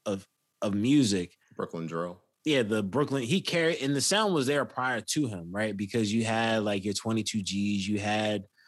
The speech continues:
Speaker 1: your, um, damn, I forget his name. It, it's actually the rapper that he, he's be-, he beefs with a lot.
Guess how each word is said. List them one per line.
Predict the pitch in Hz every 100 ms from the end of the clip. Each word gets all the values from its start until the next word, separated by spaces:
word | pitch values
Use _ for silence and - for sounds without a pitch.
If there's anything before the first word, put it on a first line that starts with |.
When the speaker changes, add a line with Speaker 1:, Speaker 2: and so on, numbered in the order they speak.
| - -
Speaker 1:
your, | 101 104
um, | 98 87 98 98 95 92 90 87 - - _ _ _
damn, | - - - _ _ _ - - - 104
I |
forget | - 87 87
his | 85
name. | 87 90 85 85
It, | 95 80 _
it's | 101 -
actually | 120 127 127
the | 110
rapper | 95 98 98
that | 98
he, | 90 87 85
he's | 101 98
be-, | 78 98 101
he | 104
beefs | 101 107 98
with | 87 85
a |
lot. | 80 73